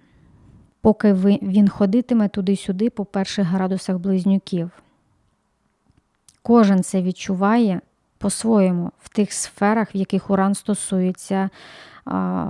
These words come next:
в радіксі вашого гороскопу. В більшості випадків це зв'язано з подіями, такими як розлучення,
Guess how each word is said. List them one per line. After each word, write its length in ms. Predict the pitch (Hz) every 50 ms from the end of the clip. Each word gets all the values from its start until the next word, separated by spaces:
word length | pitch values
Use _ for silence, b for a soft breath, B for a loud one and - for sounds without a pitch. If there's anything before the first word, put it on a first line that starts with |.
| - -
в 180 | 185 180 185 196
радіксі 640 | 202 202 190 185 175 190 - - - - - 180 175 180 - _ _ _ _ _
вашого 520 | - 185 185 190 190 185 - - 190 185 180
гороскопу. 720 | 180 190 190 190 - - - - - - - - - 196 202 190 - _ _ _ _ _ _ _ _ _ _ _ - - -
В 40 | 208
більшості 460 | 190 226 240 - 247 214 - - 220
випадків 640 | 190 208 190 - 208 202 196 - - 214 202 190 175 - - -
це 160 | - - - 190
зв'язано 480 | 185 185 196 208 208 196 196 196 196
з 80 | 185 -
подіями, 840 | - 202 196 185 190 196 190 190 185 185 180 180 180 180 180 180 b b b b b b b b b b b b b b b b _
такими 420 | - 202 185 - 208 190 190 185
як 240 | 185 185 185 - -
розлучення, 800 | 202 196 190 185 196 202 208 - - 202 190 185 185 185 185 190